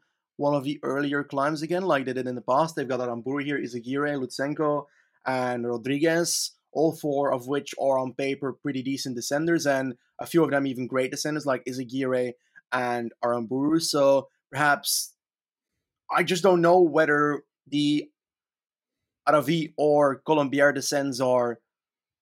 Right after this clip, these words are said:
really technical. They don't remind me as technical descents, but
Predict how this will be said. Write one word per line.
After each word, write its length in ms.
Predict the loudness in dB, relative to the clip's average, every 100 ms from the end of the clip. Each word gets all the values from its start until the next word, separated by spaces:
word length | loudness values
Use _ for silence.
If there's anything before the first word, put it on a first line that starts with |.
| -4
really 280 | 0 0 0
technical. 520 | 0 0 -2 -4 -2
They 300 | -2 -2 -6 _ _ _ _ -8
don't 260 | 0 2 4
remind 480 | 2 4 2 2 0
me 120 | 0
as 160 | 0 -2
technical 400 | -4 -4 -4 -6
descents, 460 | -4 -4 -6 -6
but 300 | 0 0 0